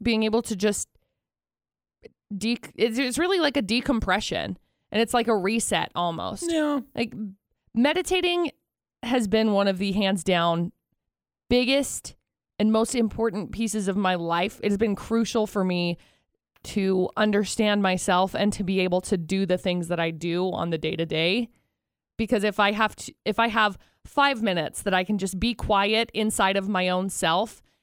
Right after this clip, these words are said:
Speaker 1: and sink deeper. And I don't know. It, it, it's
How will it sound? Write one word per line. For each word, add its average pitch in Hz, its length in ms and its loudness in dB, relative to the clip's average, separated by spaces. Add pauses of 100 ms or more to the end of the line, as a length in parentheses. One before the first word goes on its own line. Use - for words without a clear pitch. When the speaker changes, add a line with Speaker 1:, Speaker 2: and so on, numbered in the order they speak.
(140)
Speaker 1:
and 196 180 -2
sink 202 400 -4
deeper. 226 520 0 (420)
And 170 600 0 (600)
I 214 100 0
don't 196 80 0
know. 160 220 -4
It, 233 180 4
it, 247 160 4
it's - 500 0